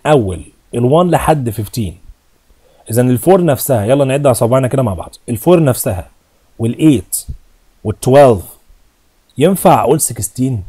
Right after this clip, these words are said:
لا، لأن أنت كده ال sixteen هتعدي fifteen. إذا أنا عديت على صوابعي three بس،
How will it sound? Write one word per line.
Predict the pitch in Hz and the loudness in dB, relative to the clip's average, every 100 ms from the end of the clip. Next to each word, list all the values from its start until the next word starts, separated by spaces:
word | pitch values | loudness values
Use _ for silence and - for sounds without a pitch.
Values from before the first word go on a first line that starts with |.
| - _ - | -16 _ -10
لا، | 104 104 _ _ _ | -8 -10 _ _ _
لأن | 98 | -8
أنت | 107 104 | -6 -6
كده | 98 135 | -4 -2
ال | 120 | -2
sixteen | - 101 - 143 | -4 -6 -4 -4
هتعدي | 120 120 135 | 0 0 -2
fifteen. | 110 92 - - _ - _ _ _ - | -6 -10 -16 -20 _ -20 _ _ _ -4
إذا | 113 | -2
أنا | 123 120 | 2 2
عديت | 117 170 - | 2 0 0
على | 151 | 0
صوابعي | 131 143 131 | 2 0 0
three | - 127 95 | -2 -4 -4
بس، | - - | -8 -14